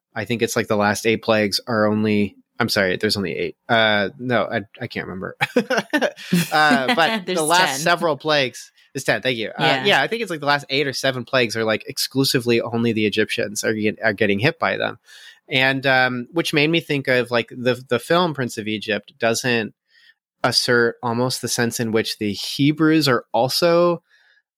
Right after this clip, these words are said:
Speaker 1: to put it kindly, pathetic and also sinners. Um, like, they,
Speaker 2: Mm.
Speaker 1: the f-, they aren't doing anything that warrants God's kindness. Um,
Speaker 2: Yeah.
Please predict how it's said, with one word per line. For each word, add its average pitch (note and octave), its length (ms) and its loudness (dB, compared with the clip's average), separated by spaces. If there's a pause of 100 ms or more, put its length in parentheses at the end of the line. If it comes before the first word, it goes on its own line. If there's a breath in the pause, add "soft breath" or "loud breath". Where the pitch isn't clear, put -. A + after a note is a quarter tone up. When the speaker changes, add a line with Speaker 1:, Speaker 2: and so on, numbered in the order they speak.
(100)
Speaker 1:
to D3 80 2
put D#3 200 2
it D#3 120 -2
kindly, A#2+ 640 -2 (120)
pathetic D3+ 580 0
and B2 160 -6
also B2+ 320 -4
sinners. D#3 720 -2
Um, A2 600 0
like, A#2 340 -2 (140)
they, C#3+ 140 0
Speaker 2:
Mm. C#3+ 540 2 (180)
Speaker 1:
the C#3+ 60 2
f-, - 260 -6
they E3 260 2
aren't D#3 400 -2
doing C3 380 2
anything A#2 420 -4
that G#2+ 200 -6
warrants A2 400 -6
God's G2+ 440 -2
kindness. C3 720 -2 (520 loud breath)
Um, A2+ 200 4
Speaker 2:
Yeah. C3+ 380 2